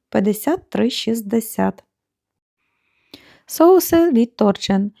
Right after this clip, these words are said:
Шаурма, бургер або сацебелі. По двісті грамів в упаковках двадцять чотири п'ятдесят. Майонез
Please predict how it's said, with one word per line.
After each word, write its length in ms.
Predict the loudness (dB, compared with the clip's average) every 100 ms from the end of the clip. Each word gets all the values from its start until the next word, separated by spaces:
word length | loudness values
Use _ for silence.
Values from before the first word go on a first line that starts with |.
| _ _
Шаурма, 760 | -10 -2 0 2 2 2 0 -4
бургер 540 | -6 -2 0 2 0 -4
або 300 | -4 -2 -2
сацебелі. 800 | -4 -6 -6 -2 0 2 2 0 -4 _ _ -2
По 120 | 0
двісті 360 | 2 -2 -2
грамів 440 | -2 0 0 0 -2
в 60 |
упаковках 720 | -4 -2 -2 -2 -2 -2 -4 -8 _ _ -12
двадцять 480 | -6 -2 -2 -4 -6
чотири 540 | -8 -4 -2 0 -4 -10 _
п'ятдесят. 720 | -6 -2 0 0 0 -6 -6 _ _ _ _ _ _ _ _ _ _ _ _ _ _ _ _ _
Майонез 640 | 2 4 6 4 0 -4